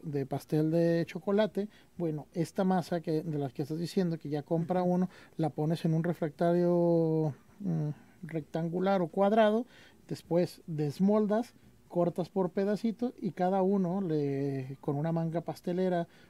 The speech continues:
Speaker 1: o con una brochita, bueno, ya le pasas el chocolate de decoración, etcétera,
Speaker 2: Ajá.
Speaker 1: y vas a comprar una porción peque-, a comer, a comer una porción pequeña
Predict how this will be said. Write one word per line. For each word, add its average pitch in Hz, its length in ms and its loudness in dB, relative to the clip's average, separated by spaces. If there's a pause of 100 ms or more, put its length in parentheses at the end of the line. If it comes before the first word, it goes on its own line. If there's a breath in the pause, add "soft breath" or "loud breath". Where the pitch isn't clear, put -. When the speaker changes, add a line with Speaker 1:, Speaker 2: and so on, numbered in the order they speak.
Speaker 1:
o 156 100 -8
con 156 160 -4
una 170 160 -2
brochita, 165 540 -4 (280 soft breath)
bueno, 156 200 -4
ya 151 80 0
le 165 100 0
pasas 165 300 -4
el 175 80 -8
chocolate 151 500 -6
de 156 120 -4
decoración, 180 920 -4
etcétera, 175 460 -6
Speaker 2:
Ajá. - 80 -10 (220 soft breath)
Speaker 1:
y 175 60 -4
vas 160 160 -4
a - 20 -10
comprar 156 320 -4
una 165 160 -2
porción 151 320 -10
peque-, 156 320 -10 (180)
a 147 60 -6
comer, 156 340 -4
a 143 280 -6
comer 156 260 -6
una 175 160 0
porción 156 300 -6
pequeña 175 480 -4